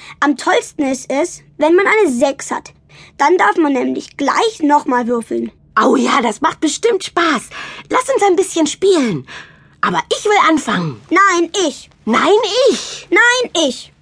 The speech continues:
Speaker 2: Okay, wir lassen einen Abzählreim entscheiden. Ich kenne einen. Warte mal.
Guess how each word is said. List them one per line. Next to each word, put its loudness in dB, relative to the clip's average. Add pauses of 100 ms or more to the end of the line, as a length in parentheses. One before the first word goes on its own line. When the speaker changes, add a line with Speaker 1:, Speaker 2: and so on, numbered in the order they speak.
(360)
Speaker 2:
Okay, 0 (340)
wir -2
lassen 0
einen 0
Abzählreim -2
entscheiden. -4 (280)
Ich -6
kenne 2
einen. -4
Warte -4
mal. -6